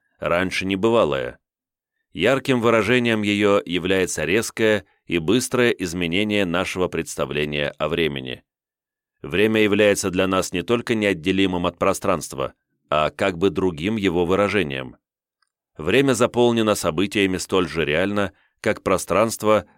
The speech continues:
заполнено материей и энергией. Это две стороны одного явления. Мы изучаем не пространство и время, а пространство-время. Впервые делаем это в науке сознательно.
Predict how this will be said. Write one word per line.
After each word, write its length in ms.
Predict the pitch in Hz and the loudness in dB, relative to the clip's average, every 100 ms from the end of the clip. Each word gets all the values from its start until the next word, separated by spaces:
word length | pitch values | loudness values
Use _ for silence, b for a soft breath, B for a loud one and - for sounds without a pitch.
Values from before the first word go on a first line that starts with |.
| b | b
заполнено 680 | 76 104 - 127 123 110 90 | -2 0 2 2 4 0 0
материей 760 | 76 - 117 117 113 107 98 _ - | -2 0 0 2 2 0 -6 _ -2
и 140 | 92 | 0
энергией. 680 | 98 104 73 71 67 62 - _ _ _ _ _ _ - | 2 0 0 -2 -4 -6 -12 _ _ _ _ _ _ -2
Это 280 | 101 127 139 | 0 2 0
две 220 | 92 110 | 2 2
стороны 640 | - 92 80 80 98 95 _ _ - | 2 0 0 0 -2 -2 _ _ -2
одного 420 | 87 95 82 82 | -2 0 0 2
явления. 640 | 82 90 80 69 60 - _ _ _ _ _ _ _ - | 2 0 0 -2 -8 -12 _ _ _ _ _ _ _ -4
Мы 180 | 95 | 0
изучаем 520 | 110 98 104 113 110 107 | 2 0 0 2 2 0
не 80 | |
пространство 800 | 101 101 92 - 101 113 - 110 | 0 0 0 0 0 0 2 2
и 40 | 98 | 4
время, 440 | 98 78 67 64 _ _ _ - | 2 0 -4 -10 _ _ _ -4
а 160 | 82 80 | -2 0
пространство-время. 1160 | 98 98 - 101 92 - 98 107 104 71 - _ _ _ _ _ - | 0 0 2 2 2 0 0 2 2 0 -10 _ _ _ _ _ -18
Впервые 560 | - 101 92 110 135 | -2 2 4 4 4
делаем 440 | 101 120 120 120 - | 4 4 6 4 0
это 260 | 92 92 90 | -2 0 0
в 80 | |
науке 440 | 87 82 73 71 78 | 0 -2 -2 -6 -6
сознательно. 760 | 92 87 85 71 69 65 64 | -2 -2 -2 -4 -6 -8 -12